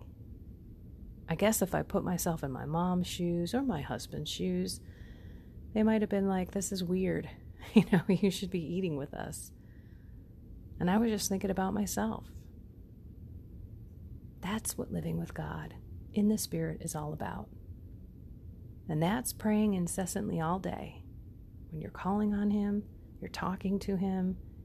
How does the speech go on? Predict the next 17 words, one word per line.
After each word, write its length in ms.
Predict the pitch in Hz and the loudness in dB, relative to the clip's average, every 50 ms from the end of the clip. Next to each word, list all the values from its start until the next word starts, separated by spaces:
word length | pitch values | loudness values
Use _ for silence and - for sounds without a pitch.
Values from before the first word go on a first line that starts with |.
| - - | -10 -8
you're 140 | - - | -6 -6
thanking 520 | - - 185 185 190 196 196 - 196 190 196 | -2 0 2 4 4 2 2 2 2 2 4
him, 460 | 190 202 196 196 190 190 190 185 180 - - - - - - - - - - - - - - - - - - - - | 2 2 2 4 4 4 2 2 -2 -4 -12 -14 -14 -14 -14 -14 -14 -14 -16 -14 -14 -14 -14 -12 -14 -12 -6 2 4
you're 120 | 175 175 | 6 8
making 540 | 175 180 190 202 226 233 233 233 311 285 202 | 8 8 8 8 6 6 4 2 2 2 4
him 180 | 160 160 156 | 4 4 2
a 60 | 165 165 | 2 0
part 480 | - - - 185 185 165 160 - - - | -2 -4 -4 -2 0 0 -2 -4 -6 -6
of 120 | 160 156 - | -8 -4 0
your 120 | 180 185 | 0 0
life. 400 | 190 214 269 320 - - - - - - - - - - - - - - - - - - - - - - - - - - - - - - - - | 2 2 0 0 -2 -4 -6 -10 -12 -14 -16 -16 -16 -16 -16 -16 -16 -16 -16 -16 -16 -14 -14 -16 -16 -14 -16 -16 -16 -16 -16 -14 -14 -12 -6 -2
And 120 | 170 156 151 | 0 2 4
the 60 | 156 | 6
more 220 | 156 170 185 202 | 6 6 8 8
you 140 | 220 226 226 | 8 8 6
do 200 | - 226 226 226 | 6 6 6 6
that, 340 | 226 220 202 202 202 202 | 6 6 6 4 2 0